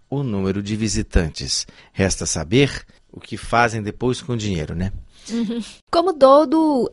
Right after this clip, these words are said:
Speaker 2: ambiente civilizado, a tomatina tem regras para evitar acidentes e manter o clima festivo e amigável entre todos. As regras gerais são seguintes.
Speaker 1: Primeiro, você não pode levar garrafas ou qualquer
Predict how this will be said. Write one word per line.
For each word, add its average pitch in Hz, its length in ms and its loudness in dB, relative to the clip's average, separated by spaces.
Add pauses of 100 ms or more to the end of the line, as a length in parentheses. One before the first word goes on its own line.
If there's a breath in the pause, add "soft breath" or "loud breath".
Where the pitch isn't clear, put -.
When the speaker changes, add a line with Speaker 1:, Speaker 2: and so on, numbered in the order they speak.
Speaker 2:
ambiente 233 560 2
civilizado, 254 960 2
a 220 100 -2
tomatina 311 760 -2
tem 277 400 -2
regras 240 560 0
para 190 340 -4
evitar 208 480 0
acidentes 226 800 0 (100)
e 269 80 -6
manter 294 460 0
o 294 80 0
clima 254 500 0
festivo 285 720 -2
e 311 120 0
amigável 302 680 2
entre 330 300 0
todos. 185 480 -2 (160 loud breath)
As 202 140 -4
regras 262 720 2
gerais 214 640 0
são 349 240 -4
seguintes. - 680 -4 (220 loud breath)
Speaker 1:
Primeiro, 139 320 4
você 110 200 0
não 156 140 -2
pode 127 320 0
levar 104 260 0
garrafas 101 640 -2
ou 117 120 0
qualquer 113 580 -2